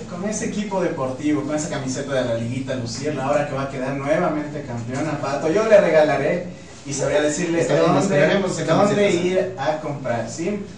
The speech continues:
Speaker 1: Su tienda deportiva Offside, estamos ubicados en la Jerónimo Carrión y Amazonas. Nos pueden contactar al cero nueve ocho, cuarenta y siete, ochenta y nueve, ciento treinta y ocho. Lo mejor en ropa deportiva.
Speaker 2: Nuestro querido Byron Punguil estará ahí esperándonos en Offside, también, dedito.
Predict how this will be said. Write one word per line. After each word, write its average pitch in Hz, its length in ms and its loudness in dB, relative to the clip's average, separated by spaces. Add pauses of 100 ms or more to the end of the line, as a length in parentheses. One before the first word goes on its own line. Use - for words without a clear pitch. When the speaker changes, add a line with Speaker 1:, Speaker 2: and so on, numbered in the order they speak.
(120)
Speaker 1:
Su - 140 -14
tienda 170 220 -4
deportiva 160 600 -2
Offside, 175 440 4
estamos 165 300 -6
ubicados 165 680 -4 (340)
en 147 60 -6
la 143 80 -2
Jerónimo 170 400 -2
Carrión 190 440 -4
y 160 100 -2
Amazonas. 165 540 -2
Nos 131 120 -10
pueden 151 300 -4
contactar 180 520 -4
al 175 80 -6
cero 185 260 -6
nueve 160 320 -4
ocho, 196 280 -6
cuarenta 131 300 -6
y 120 40 -8
siete, 180 320 -8
ochenta 139 300 -10
y 135 80 -8
nueve, 190 320 -4 (200)
ciento 214 420 -4
treinta 151 360 -4
y 135 220 -6
ocho. - 200 -16
Lo 123 100 -6
mejor 123 280 0
en 170 100 -4
ropa 175 300 -2
deportiva. 147 580 -8 (280)
Speaker 2:
Nuestro 165 260 0
querido 220 260 4
Byron 220 300 6
Punguil 185 380 0
estará 180 240 2
ahí 190 160 4
esperándonos 196 960 2
en 202 160 0
Offside, - 500 -6
también, 143 480 -6
dedito. 143 320 -4